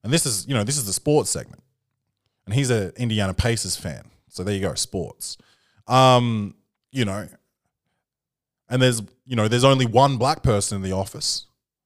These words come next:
you know, lowest in the pecking order as well, you know,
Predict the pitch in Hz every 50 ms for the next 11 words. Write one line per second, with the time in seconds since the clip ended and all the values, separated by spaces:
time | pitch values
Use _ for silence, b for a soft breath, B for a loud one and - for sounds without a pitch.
0 | _ _ _ _ _ _ _ _ _ _ - 110 98 101 110 107 110 113 117 117
1 | 117 117 110 - - 123 117 117 117 113 110 107 104 - - - 131 127 120 -
2 | 120 104 101 101 107 113 107 101 95 92 107 113 104 95 90 - _ _ _ _
3 | 95 95 95 107 123